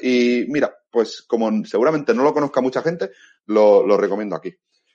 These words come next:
¿vale? Y después, eh, a nivel de canal de YouTube, el que más sigo últimamente es el de Borja Bandera.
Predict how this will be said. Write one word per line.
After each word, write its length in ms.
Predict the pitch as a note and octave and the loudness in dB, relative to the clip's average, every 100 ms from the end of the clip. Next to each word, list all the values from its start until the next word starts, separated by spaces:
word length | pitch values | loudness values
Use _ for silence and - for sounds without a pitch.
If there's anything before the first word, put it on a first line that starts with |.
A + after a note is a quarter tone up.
| - | 0
¿vale? 220 | A#2 D#3 | 2 2
Y 180 | D3+ C#3 | 2 4
después, 360 | B2+ C#3 C3+ | 4 2 0
eh, 180 | A#2+ A#2+ | 4 6
a 80 | A#2 | 4
nivel 200 | A2 B2 | 4 2
de 100 | B2+ | 2
canal 220 | C#3 C#3 | 0 0
de 80 | C3 | -2
YouTube, 320 | B2+ C3+ E3 | -2 -2 -4
el 400 | G2+ G#2 G2+ G2 F#2+ | -4 -4 -4 -6 -6
que 100 | G#2+ | -6
más 140 | B2 | -6
sigo 200 | - B2 | -6 -6
últimamente 460 | B2 A#2+ A#2 B2+ A#2 | -4 -4 -6 -2 -4
es 40 | |
el 100 | G#2+ | -2
de 60 | F#2 | -2
Borja 240 | F#2 F#2 | -2 -4
Bandera. 320 | D#2+ E2 D#2+ | -12 -10 -12